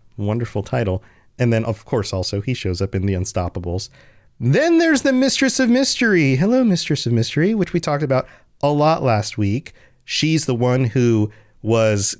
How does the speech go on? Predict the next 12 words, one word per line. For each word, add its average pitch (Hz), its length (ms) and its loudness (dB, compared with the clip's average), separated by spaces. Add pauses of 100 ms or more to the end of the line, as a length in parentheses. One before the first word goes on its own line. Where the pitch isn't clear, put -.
kind 127 220 -2
of 101 60 0
an 98 140 -4
orphan 180 480 2
at 120 140 0
a 113 40 -2
young 110 300 0
age 156 580 0
and 113 180 0
then 107 140 0
taken 123 360 -2
in 113 240 0